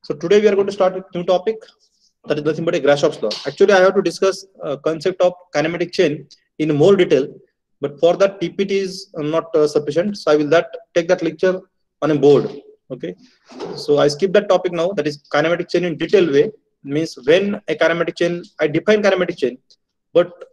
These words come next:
there are some few examples, numericals we have to take based on kinematic chain. And for that, I use some, I use some other methodology, not P P T.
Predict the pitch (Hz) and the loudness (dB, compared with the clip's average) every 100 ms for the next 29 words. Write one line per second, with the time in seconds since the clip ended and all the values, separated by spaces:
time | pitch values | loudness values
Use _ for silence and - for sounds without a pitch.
0 | 160 175 185 190 196 190 151 180 180 151 | 0 2 2 -2 0 0 2 0 2 -2
1 | 160 170 190 196 190 180 180 180 156 165 | -2 0 2 2 0 -2 -2 -6 -4 -6
2 | 170 160 151 151 151 180 240 _ - 135 | -4 -2 -2 -4 -8 -8 -8 _ -20 -2
3 | 160 190 131 - - _ _ - 156 165 | 0 2 2 -2 -20 _ _ -4 -2 2
4 | 175 - 165 165 - 156 165 185 185 180 | 0 0 -4 -4 -6 -4 -2 -2 -2 -4
5 | 143 156 196 156 135 117 110 _ - - | -2 0 0 0 -2 -4 -6 _ -2 -2
6 | 151 143 123 - | -2 -6 -8 -12